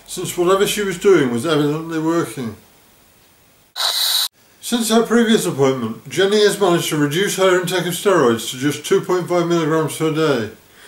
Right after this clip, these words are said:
and has lost five kilograms of the weight that she had put on because of them, and is awaiting the results of tests prior to reducing them further still,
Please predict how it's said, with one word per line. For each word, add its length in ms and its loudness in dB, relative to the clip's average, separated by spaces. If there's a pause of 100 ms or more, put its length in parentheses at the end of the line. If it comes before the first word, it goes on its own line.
(160)
and 260 0
has 140 -2
lost 200 2
five 280 2
kilograms 480 0
of 100 -6
the 80 -2
weight 280 2
that 100 -8
she 160 -4
had 180 -2
put 140 0
on 180 0
because 300 -4
of 120 -2
them, 280 -6 (760)
and 120 -6
is 100 0
awaiting 440 4
the 80 2
results 340 0
of 120 -10
tests 320 0
prior 300 -2
to 180 -8
reducing 440 -2
them 100 -6
further 320 0
still, 480 -2